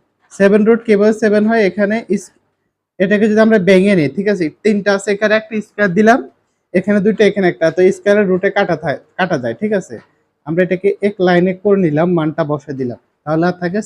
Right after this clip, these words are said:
সেভেন রুট সেভেন মাইনাস থ্রি রুট সেভেন স্কয়ার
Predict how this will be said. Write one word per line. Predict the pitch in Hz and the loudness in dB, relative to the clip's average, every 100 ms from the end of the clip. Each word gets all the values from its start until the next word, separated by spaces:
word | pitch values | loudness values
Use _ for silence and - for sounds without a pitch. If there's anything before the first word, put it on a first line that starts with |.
| - | -2
সেভেন | 180 190 185 | -2 0 -2
রুট | 196 196 | -4 -4
সেভেন | 196 185 208 214 | -4 0 0 0
মাইনাস | 180 175 208 240 _ _ _ _ _ _ _ | 0 0 -2 -6 _ _ _ _ _ _ _
থ্রি | 180 180 190 202 | 0 4 6 4
রুট | 190 190 - - | 2 -2 -8 -2
সেভেন | 175 170 214 277 262 _ _ _ _ _ _ _ _ _ _ _ _ _ _ - | 0 4 2 2 -4 _ _ _ _ _ _ _ _ _ _ _ _ _ _ -8
স্কয়ার | 170 - - 175 185 | -8 -6 -2 2 2